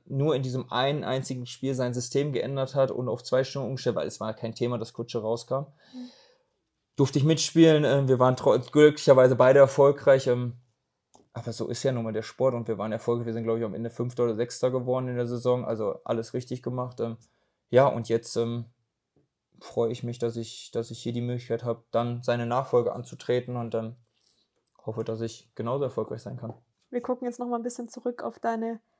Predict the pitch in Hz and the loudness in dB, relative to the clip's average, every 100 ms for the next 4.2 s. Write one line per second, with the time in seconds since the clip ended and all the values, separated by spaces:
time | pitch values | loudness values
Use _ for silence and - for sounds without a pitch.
0 | _ - 254 - 247 240 233 202 226 269 | _ 0 0 2 0 0 -2 -2 -4 -6
1 | 294 - 277 269 277 269 269 277 - 269 | -10 -6 -4 -2 -4 -4 -4 -6 -8 -4
2 | 269 262 277 339 392 - 240 247 - 226 | -2 -2 -4 -6 -8 -8 -4 -2 -2 -2
3 | 233 - - 233 226 226 240 226 233 240 | -4 -6 -12 -8 -4 0 2 0 0 -2
4 | 233 | -4